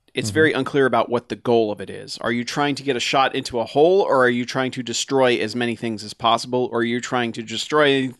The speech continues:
Speaker 1: as many things as possible and also get it into the hole?
Speaker 2: You're not, so you're not aiming for the hole to start.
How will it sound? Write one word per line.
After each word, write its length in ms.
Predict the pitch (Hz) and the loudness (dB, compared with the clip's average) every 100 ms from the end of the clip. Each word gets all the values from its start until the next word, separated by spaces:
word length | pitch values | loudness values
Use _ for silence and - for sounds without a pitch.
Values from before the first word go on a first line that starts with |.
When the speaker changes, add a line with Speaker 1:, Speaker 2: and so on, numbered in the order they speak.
| _ | _
Speaker 1:
as 160 | 131 | -4
many 220 | 180 170 147 | -2 -2 -2
things 260 | 160 139 | -2 -4
as 100 | 131 | -6
possible 520 | - 127 - 131 127 - - _ | 2 2 2 -2 -2 -4 -20 _
and 240 | - 185 160 | -2 0 2
also 240 | 147 - | 2 0
get 160 | 127 127 | -2 0
it 60 | 117 | 0
into 180 | 117 | -4
the 80 | 107 | -6
hole? 220 | 101 104 - | -6 -6 -4
Speaker 2:
You're 200 | 170 175 | 2 4
not, 300 | 214 240 - _ _ - | 4 0 -4 _ _ -4
so 180 | - 196 | 2 4
you're 140 | 185 | 6
not 200 | 202 226 | 4 2
aiming 280 | 202 196 185 | 4 4 4
for 100 | - | 4
the 80 | 165 | 2
hole 380 | 143 151 147 131 | 6 6 6 4
to 200 | - - | -2 -4
start. 440 | - - 98 76 | 0 2 2 0